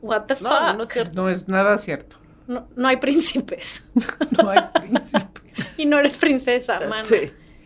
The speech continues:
Speaker 2: Es la parte más difícil, te voy a decir algo. Creo que la parte más difícil de todo el feminismo, porque sí nos hablaron a nuestra generación de cosas de feminismo,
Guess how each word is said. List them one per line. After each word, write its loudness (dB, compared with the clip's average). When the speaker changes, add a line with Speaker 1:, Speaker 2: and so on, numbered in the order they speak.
Speaker 2:
Es 6
la 4
parte 2
más 2
difícil, -4
te 0
voy 2
a 2
decir 2
algo. 2
Creo -6
que -2
la 4
parte 0
más 2
difícil -6
de 2
todo 4
el -12
feminismo, -4
porque 2
sí 2
nos 6
hablaron 4
a -8
nuestra -4
generación -4
de 0
cosas -2
de 0
feminismo, -6